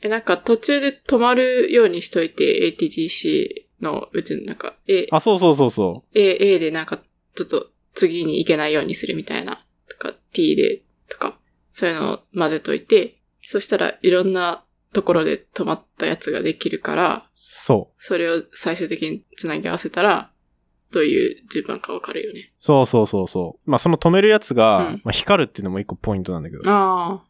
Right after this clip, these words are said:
Speaker 2: そう。エーティージーシーの偽物だよね、要は。
Speaker 1: うん、うん、うん。
Speaker 2: 光るエーティージーシーの偽物を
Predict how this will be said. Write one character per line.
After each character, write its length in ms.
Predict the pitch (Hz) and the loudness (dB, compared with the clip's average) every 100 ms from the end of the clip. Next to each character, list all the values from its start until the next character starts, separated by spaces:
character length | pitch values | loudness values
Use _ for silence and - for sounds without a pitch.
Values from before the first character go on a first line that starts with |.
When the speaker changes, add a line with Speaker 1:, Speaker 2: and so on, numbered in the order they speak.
| - | -14
Speaker 2:
そ 400 | - 95 90 85 | -6 -4 -6 -6
う。 60 | 131 | 2
エ 100 | 135 | 2
ー 60 | |
テ 120 | 131 139 | 4 2
ィ 40 | |
ー 20 | |
ジ 140 | 131 135 | 2 0
ー 40 | |
シ 140 | 127 123 | 0 0
ー 20 | |
の 120 | 101 | 0
偽 360 | 104 120 - 165 | 0 0 4 4
物 300 | 165 160 151 | 6 6 6
だ 60 | |
よ 80 | 135 | 4
ね、 80 | 90 | 2
要 160 | 92 | -2
は。 100 | 76 135 | -2 0
Speaker 1:
う 20 | |
ん、 40 | |
う 20 | |
ん、 40 | 190 | 0
う 20 | |
ん。 520 | 190 175 185 180 196 _ | -2 -10 -10 -12 -12 _
Speaker 2:
光 400 | - - 214 185 | -10 0 4 6
る 60 | 139 131 | 8 8
エ 40 | 135 | 6
ー 40 | |
テ 120 | 147 | 6
ィ 40 | 143 | 4
ー 20 | |
ジ 140 | 143 | 4
ー 40 | 147 | 2
シ 120 | 151 | 2
ー 40 | |
の 80 | 117 | 2
偽 300 | 104 104 151 | 2 2 4
物 340 | 147 147 147 151 | 4 6 6 6
を 400 | 151 110 76 | 6 6 2